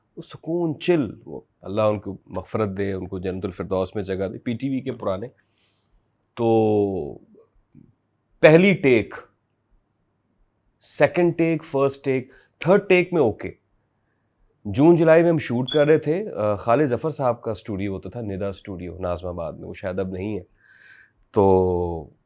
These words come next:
वहाँ गर्मी भी और ऊपर से टेंशन से भी पसीने आ रहे थे। थर्ड टेक में ओके, मिठाई विठाई बटी जी, वो बड़े ये वो, यार ओके, सही, ठीक है। वो जब थोड़ा सा कौ-, फिर वो,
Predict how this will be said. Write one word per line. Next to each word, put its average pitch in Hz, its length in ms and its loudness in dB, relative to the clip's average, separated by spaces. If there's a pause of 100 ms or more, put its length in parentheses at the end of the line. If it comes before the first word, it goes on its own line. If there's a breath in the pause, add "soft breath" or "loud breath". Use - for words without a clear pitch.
(180)
वहाँ 123 240 -2
गर्मी 95 340 0
भी 175 200 -2
और 107 200 0
ऊपर 92 160 -6
से 95 120 -8
टेंशन 92 420 -4
से 123 100 -2
भी 127 100 0
पसीने 117 360 -4
आ 101 120 0
रहे 90 140 -6
थे। - 100 -18 (1000 soft breath)
थर्ड 202 180 0
टेक 156 280 0
में 127 80 0
ओके, 85 300 -6 (1120)
मिठाई 104 300 -2
विठाई 92 300 -4
बटी 82 280 -10
जी, 80 200 -12
वो 78 60 -14
बड़े 80 200 -12
ये 82 280 -10
वो, 82 280 -14 (400)
यार 90 140 -10
ओके, 110 360 -12
सही, 120 240 -14
ठीक 127 440 -12
है। - 80 -20 (760 soft breath)
वो 107 80 -8
जब 127 220 -4
थोड़ा 135 80 -2
सा 135 120 -8
कौ-, - 200 -8
फिर 180 160 -2
वो, 170 340 0